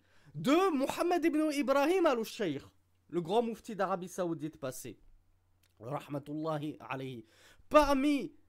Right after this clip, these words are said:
ses élèves, on trouve aussi Cheikh Roudayan, rahmatullahi alayhi. À savoir que comme Ibn Baz, rahmatullahi alayhi, Mohammed ibn Ibrahim, rahimahullah, était aveugle. Il est mort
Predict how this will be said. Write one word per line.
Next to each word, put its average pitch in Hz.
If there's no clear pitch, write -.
ses 208
élèves, 269
on 262
trouve 247
aussi 254
Cheikh 285
Roudayan, 247
rahmatullahi 220
alayhi. 151
À 202
savoir 254
que 247
comme 302
Ibn 185
Baz, 151
rahmatullahi 139
alayhi, 139
Mohammed 277
ibn 269
Ibrahim, 247
rahimahullah, 214
était 202
aveugle. 139
Il 247
est 269
mort 285